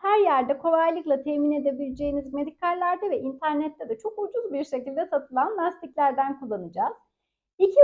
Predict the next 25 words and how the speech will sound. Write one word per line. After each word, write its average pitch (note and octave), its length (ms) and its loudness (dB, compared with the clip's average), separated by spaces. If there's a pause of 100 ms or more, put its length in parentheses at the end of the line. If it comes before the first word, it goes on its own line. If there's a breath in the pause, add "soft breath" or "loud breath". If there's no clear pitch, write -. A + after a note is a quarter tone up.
(100)
ucunu C#4 260 -2
birbirine G4 480 0
doğru C4 280 2
getiriyoruz F4 480 2
ve E4 140 -2
sanki G#4 420 -6
bir G4+ 160 0 (140)
halka F#4+ 300 2
oluşturacak F4+ 760 -2
şekilde A3+ 520 -6 (280)
elinizde D4 460 0
tutuyorsunuz. G#3+ 600 -8 (440)
Sonra E4 520 2 (240)
ayağımıza D#4+ 1000 4
bu G4 140 2
bantı D#4+ 340 6
yerleştiriyoruz C4+ 1300 4 (280)
ve F4+ 60 4
elimizi E4 680 6
yandan C#4+ 680 4
yukarıda F4 520 4
olacak F#4 460 2
şekilde A3+ 500 -6
tutup E4 440 -4
lastiği D#4+ 800 2